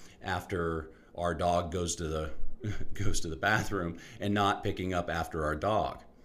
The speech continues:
I mean, this is the manager at work that will require their employees to go clean the restroom, say in a fast food restaurant,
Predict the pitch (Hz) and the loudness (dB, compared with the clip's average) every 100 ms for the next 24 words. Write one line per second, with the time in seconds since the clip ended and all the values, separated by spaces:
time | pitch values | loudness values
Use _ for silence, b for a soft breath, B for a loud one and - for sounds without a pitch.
0 | B B B - 110 - 131 113 104 98 | B B B -4 0 2 2 0 0 0
1 | 110 117 90 90 85 - 104 123 95 - | 2 2 0 -2 -2 -2 0 2 2 -4
2 | - 92 95 92 - 92 95 92 90 85 | -10 -4 -2 -2 -4 -2 2 2 2 -2
3 | - 85 90 - 95 101 98 87 87 87 | -4 -6 -4 -2 2 2 2 0 -2 -2
4 | 82 - 92 85 98 127 107 95 - - | -4 -4 -2 0 0 2 2 0 -2 -4
5 | 90 95 95 92 90 - 110 87 80 101 | -2 0 2 0 -4 -2 -2 -2 0 0
6 | 107 - 87 85 92 87 80 - 82 76 | 0 -2 -2 -2 -2 -2 -4 -6 -6 -6
7 | - 123 107 90 - 87 80 82 | -4 -2 0 0 -2 -4 -4 -6